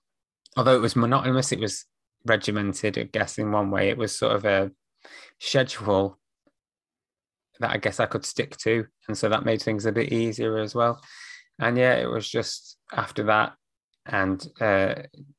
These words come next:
doing stuff with Avicii Strock, winning Champions Leagues and, and Premier League, Premier League titles and cups and stuff. Um, made him his own Twitter account to begin with. Then after a while, I thought, um,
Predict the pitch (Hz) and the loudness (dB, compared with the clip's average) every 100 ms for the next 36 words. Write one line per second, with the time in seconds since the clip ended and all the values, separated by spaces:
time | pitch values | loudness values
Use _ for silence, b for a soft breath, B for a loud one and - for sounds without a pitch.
0 | _ - 104 - 110 - 101 104 - 98 | _ -8 -6 -4 -4 -2 -2 -2 -4 -4
1 | - 101 107 104 - 104 95 101 110 101 | -2 0 -2 -4 -4 -4 -4 -8 -4 -4
2 | 98 - 98 120 98 - 104 101 101 - | -4 -4 -6 -6 -8 -4 -2 -2 -2 -6
3 | 135 - 110 101 98 95 101 113 98 101 | -12 -6 -4 -2 -4 -6 -6 -4 -6 -6
4 | - - - 101 - 107 - B B B | -6 -6 -6 -10 -4 -6 -6 B B B
5 | B B B B B _ - 123 113 113 | B B B B B _ -2 4 6 6
6 | 113 113 _ _ - 127 123 127 120 120 | 2 -6 _ _ -6 2 4 4 4 4
7 | 113 - 147 127 135 - 135 135 143 - | 2 0 -2 2 0 2 2 4 2 -4
8 | _ - 120 120 120 120 123 - _ _ | _ -10 -6 -4 -2 0 -2 -4 _ _
9 | _ _ _ _ _ _ _ - 123 120 | _ _ _ _ _ _ _ -12 2 4
10 | 113 113 113 143 _ _ _ - 123 - | 4 0 -8 -18 _ _ _ -12 -10 -2
11 | 120 123 120 113 107 - 113 - - 117 | 2 4 4 4 0 2 4 2 -2 -2
12 | 110 104 104 | 0 -2 -6